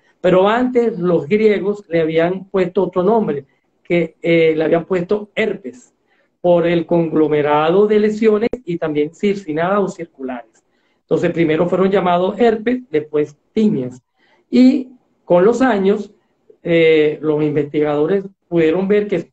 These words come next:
estaban o eran producidos por un grupo de hongos denominados dermatofitos.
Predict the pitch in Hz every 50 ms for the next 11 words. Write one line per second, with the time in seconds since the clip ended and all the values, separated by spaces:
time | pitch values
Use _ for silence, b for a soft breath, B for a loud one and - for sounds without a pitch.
0 | _ - 151 147 151 160 160 160 180 185 190 190 190 190 b b b b b b
1 | 156 156 160 165 185 190 190 208 202 185 175 165 - 208 208 190 165 - 160 143
2 | 156 160 165 160 170 190 190 202 214 214 214 214 196 180 170 156 185 190 190 190
3 | _ - 202 214 220 220 214 214 214 196 180 170 170 185 190 - _ _ - 170
4 | 208 208 190 - 156 156 156 151 135 131 - 262 254 - - 262 - - _